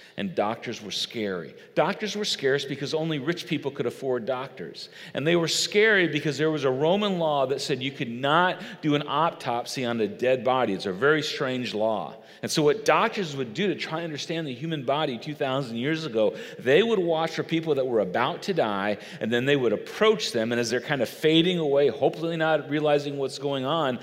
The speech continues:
they would perform a type of autopsy to check their internal organs. It was a terrible,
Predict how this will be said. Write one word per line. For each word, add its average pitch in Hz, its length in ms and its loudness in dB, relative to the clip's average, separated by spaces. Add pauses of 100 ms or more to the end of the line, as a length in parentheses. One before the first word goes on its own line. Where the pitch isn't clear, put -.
(300)
they 135 260 6
would 175 220 2
perform 147 460 -2
a 107 80 -2
type 135 340 -4
of 117 140 -2
autopsy 123 800 -2
to 120 160 2
check 127 340 -4
their 127 140 -2
internal 127 440 -2
organs. 120 360 -2
It 151 60 -4
was 151 160 -6
a 151 40 -2
terrible, 175 720 0